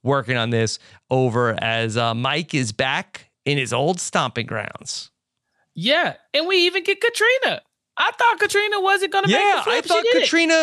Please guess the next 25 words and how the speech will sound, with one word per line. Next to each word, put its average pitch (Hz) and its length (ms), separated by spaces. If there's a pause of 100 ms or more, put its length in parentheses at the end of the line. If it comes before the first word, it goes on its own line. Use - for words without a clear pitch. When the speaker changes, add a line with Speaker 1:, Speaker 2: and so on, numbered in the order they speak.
Speaker 1:
uh, 254 200
like, 233 180
uh, 247 140
came 269 260
over. 311 340
You 190 280
was 214 120
like, 220 220
"No, 240 120
she 240 140
didn't 285 220
come 208 180
over." 123 260
I 120 40
was 123 100
like, 127 120
"Okay." 170 320
And, 135 320
Speaker 2:
Yeah. - 120
Speaker 1:
uh, 131 380
but 151 140
I 156 60
guess 202 140
she 240 140
did. 262 400